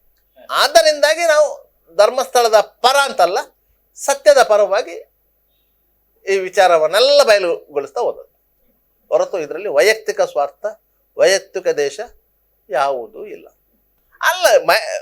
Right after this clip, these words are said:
ನಾವು ಮಹೇಶ್ ಶೆಟ್ಟಿ ತಿಮ್ಮರೊಡ್ಡಿಯನ್ನು ಹಿಂದೂ ಫೈರ್ ಬ್ರ್ಯಾಂಡು ಅದು ಎಲ್ಲ ವಿಶೇಷಣಗಳು ಉಂಟಲ್ಲ,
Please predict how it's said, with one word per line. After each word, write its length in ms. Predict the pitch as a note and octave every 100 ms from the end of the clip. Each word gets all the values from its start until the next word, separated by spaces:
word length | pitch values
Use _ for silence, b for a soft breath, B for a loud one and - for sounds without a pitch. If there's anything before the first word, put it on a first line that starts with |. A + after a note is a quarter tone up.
| - _
ನಾವು 180 | F#3 D#4+
ಮಹೇಶ್ 240 | A#3+ D4+
ಶೆಟ್ಟಿ 180 | E4+ E4+
ತಿಮ್ಮರೊಡ್ಡಿಯನ್ನು 600 | D#4 D#4 D#4 D4+ D4+ D4
ಹಿಂದೂ 260 | C4+ C4+ C#4+
ಫೈರ್ 280 | B3+ C#4 C#4
ಬ್ರ್ಯಾಂಡು 800 | C4+ C4+ C4 C4+ C4+ C4 C4
ಅದು 180 | B3 B3
ಎಲ್ಲ 400 | B3+ C#4 E4+ E4+ D4+ A#2 - F3
ವಿಶೇಷಣಗಳು 640 | G#3 C#4+ D4 B3 G3 D#3+
ಉಂಟಲ್ಲ, 340 | A2+ - F2